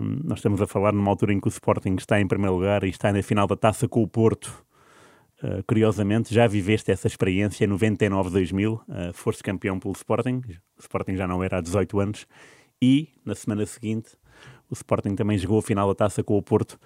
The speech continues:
Eh, comece por aí, eh, do que é que tu te lembras dessa tua época, dessa tua, dessa época específica, noventa e nove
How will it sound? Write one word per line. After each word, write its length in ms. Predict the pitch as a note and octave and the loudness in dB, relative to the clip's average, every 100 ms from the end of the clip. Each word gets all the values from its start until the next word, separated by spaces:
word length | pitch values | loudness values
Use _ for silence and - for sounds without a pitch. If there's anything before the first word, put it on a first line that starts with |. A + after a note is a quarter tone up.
| - - - _ | -20 -20 -20 _
Eh, 100 | - | -6
comece 320 | - B2 C3 - | 4 8 8 6
por 140 | A2 | 6
aí, 260 | A2 C3 A#2 - | 6 4 2 -4
eh, 360 | G2+ G2 G2 | 0 2 2
do 100 | G2 | 2
que 120 | A2+ G#2+ | 4 4
é 20 | |
que 60 | |
tu 120 | - C3+ | 6 4
te 80 | A#2 | 8
lembras 300 | C3 B2+ G2 | 8 8 8
dessa 360 | A#2 A2+ A2+ | 6 6 2
tua 340 | G2 - A2+ G#2+ | 2 4 6 8
época, 800 | A2 A2+ - A2+ - G#2 G2+ - - - _ _ | 8 8 4 0 4 4 4 -2 -16 -20 _ _
dessa 280 | G#2+ G#2 A2+ | 2 4 4
tua, 280 | C3 B2 - _ _ | 6 6 4 _ _
dessa 340 | G#2+ C3 - | 6 6 8
época 220 | C3 - | 6 8
específica, 640 | B2 - - C#3+ - - A#2+ | 2 2 4 4 4 0 2
noventa 400 | A2+ A2 A2+ - | 4 4 4 4
e 60 | |
nove 260 | G#2+ A2 | 6 4